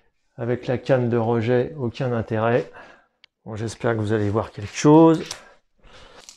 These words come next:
On enlève, hop, le petit serre-câble.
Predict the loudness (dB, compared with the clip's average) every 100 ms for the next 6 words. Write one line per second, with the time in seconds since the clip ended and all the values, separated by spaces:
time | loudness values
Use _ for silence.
0 | -20 _ -20 -20 -20 -20 -20 _ _ _
1 | -6 -2 0 0 2 0 0 -4 -6 -10
2 | -10 -16 -20 -20 _ _ _ _ _ _
3 | -20 -20 -20 -20 -20 -20 -20 _ _ _
4 | _ _ _ -14 -6 -6 -6 -18 -16 -16
5 | -10 -12 -12 -16 -10 -10 -10 -6 2 4
6 | 4 2 0